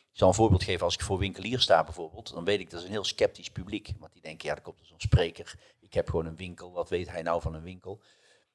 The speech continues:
Dan begin ik met te zeggen, "Ik kom met, met adviezen, maar je moet me niet zomaar blind, eh, volgen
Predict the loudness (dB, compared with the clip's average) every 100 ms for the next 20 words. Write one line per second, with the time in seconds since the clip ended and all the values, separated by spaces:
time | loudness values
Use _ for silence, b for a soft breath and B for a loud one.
0 | _ 2 4 6 4 4 2 0 2 4
1 | 4 2 0 _ -20 -20 2 4 4 2
2 | -4 -4 -8 -2 0 4 4 6 6 6
3 | 4 2 0 -6 -8 -6 2 4 6 4
4 | 2 -2 -12 -16 _ -18 -8 -4 -2 4
5 | 8 8 6 0